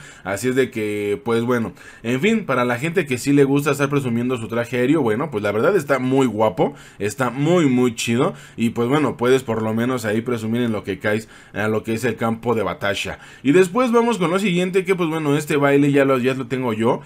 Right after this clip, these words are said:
Este baile es viejísimo, cracks. Este baile es súper, súper viejísimo, la verdad. Es súper viejísimo lo que es el baile.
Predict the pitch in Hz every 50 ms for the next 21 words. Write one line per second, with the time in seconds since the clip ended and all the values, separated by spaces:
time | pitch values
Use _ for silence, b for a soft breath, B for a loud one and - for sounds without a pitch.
0 | B B B B 113 139 143 143 135 127 127 131 135 139 143 143 143 127 127 135
1 | 139 139 131 131 135 127 107 95 95 - 139 147 143 143 143 139 143 139 139 135
2 | 135 113 123 127 131 170 180 - B B B B B B - 151 165 175 170 -
3 | - 156 135 127 123 123 127 131 135 139 143 135 117 123 135 143 143 143 - -
4 | - 165 175 175 147 143 - 170 170 160 - - - - - 160 160 143 143 -
5 | 151 147 139 127 117 117 113 107 107 101 - - 123 127 123 - 127 123 123 135
6 | 156 156 123 101 98 98 95 95 98 104 120 156 175 B B B B B B -
7 | 131 143 165 139 139 127 120 120 117 104 127 131 131 151 147 127 110 104 101 -
8 | - 107 104 110 113 117 - 147 127 113 113 113 113 117 131 151 180